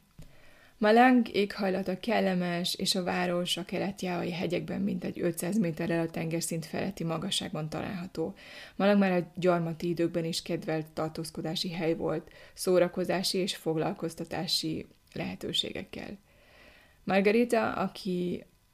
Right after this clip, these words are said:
korábban az unalomtól és az éghajlati viszonyoktól nagyon szenvedett, itt végre kivirágzott és intenzíven részt vett a kulturális életben.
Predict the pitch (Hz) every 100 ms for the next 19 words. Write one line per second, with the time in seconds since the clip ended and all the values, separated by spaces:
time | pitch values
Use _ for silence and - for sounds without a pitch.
0 | - - 196 185 170 175 170 185 - 196
1 | 180 175 175 196 202 180 180 - 170 -
2 | 185 175 - 165 175 170 170 - 165 -
3 | - 175 170 160 165 - - - 202 196
4 | 180 - 170 165 170 - 180 170 160 165
5 | 202 - 156 - 170 160 156 160 160 160
6 | - - 165 165 156 202 - 156 160 160
7 | 170 - 185 - - - - - -